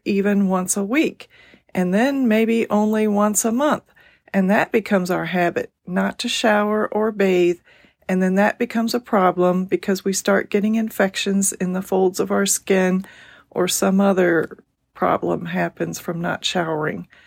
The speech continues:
Or another example that I have seen are people who think it's not necessary to raise their hands above their heads, and they make excuses so they don't have to raise their hands above their heads.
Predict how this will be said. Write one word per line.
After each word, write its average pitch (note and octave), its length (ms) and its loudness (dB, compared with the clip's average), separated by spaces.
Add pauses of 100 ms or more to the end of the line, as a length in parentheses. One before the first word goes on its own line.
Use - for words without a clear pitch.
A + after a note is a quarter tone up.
(400)
Or F3 140 -2
another A3+ 340 2
example F#3 520 2
that F3+ 120 2
I F3+ 80 4
have F3 160 0
seen F#3 400 0
are F#3 180 -4
people G#3 380 -2
who G3 160 -2
think G3 340 0
it's - 180 -4
not G3+ 280 -2
necessary G#3 720 0
to G3 200 -4
raise F#3+ 340 2
their G3 160 0
hands B3 440 -2
above E3+ 280 0
their E3+ 160 -2
heads, E3 440 -2 (500)
and F#3+ 200 2
they G3 80 4
make G3+ 260 0
excuses - 720 -2
so - 220 -2
they F#3+ 160 2
don't A3 160 0
have C#4+ 320 -4
to - 100 -4
raise E3 300 -2
their E3+ 160 -4
hands F3 320 -4
above E3+ 240 -4
their E3 200 -2
heads. E3+ 380 0